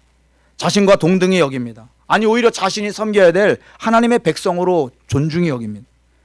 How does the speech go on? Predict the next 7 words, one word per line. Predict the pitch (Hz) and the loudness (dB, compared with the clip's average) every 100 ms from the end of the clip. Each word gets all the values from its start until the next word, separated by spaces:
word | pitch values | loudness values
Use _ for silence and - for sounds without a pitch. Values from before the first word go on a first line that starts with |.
| _ _ | _ _
그러니까 | - 320 311 311 | 0 0 2 2
백성들이 | 190 190 247 240 233 | 0 0 -2 -2 0
얼마나 | 170 226 269 254 | 0 0 2 2
그 | - 254 208 | 0 -2 0
야-, | 170 226 | 0 -4
이 | 196 | -8
사령관을 | - 226 202 175 185 | -6 -4 -2 -2 -2